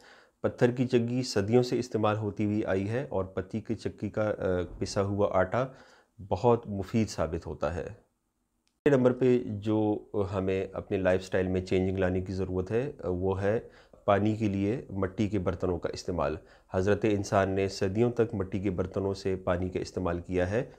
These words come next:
खुसूसन, अ, जिसको हम, अ, उर्फ़ आम में हमारे घरों में घड़ा भी कहते हैं। मिट्टी का बर्तन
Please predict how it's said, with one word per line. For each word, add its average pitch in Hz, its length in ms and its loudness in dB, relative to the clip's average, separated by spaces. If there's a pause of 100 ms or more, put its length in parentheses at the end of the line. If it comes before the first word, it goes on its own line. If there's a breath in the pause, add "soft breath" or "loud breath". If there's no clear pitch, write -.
(160 loud breath)
खुसूसन, 95 560 -2
अ, - 120 -8
जिसको 87 580 -2
हम, 87 360 -4
अ, 90 220 -2
उर्फ़ 90 360 -4
आम 87 220 2
में 90 160 0
हमारे 85 340 -2
घरों 87 260 -4
में 92 140 -4
घड़ा 92 240 2
भी 101 140 -2
कहते 104 260 -2
हैं। 117 140 -2
मिट्टी - 800 -10
का 143 120 0
बर्तन 131 420 2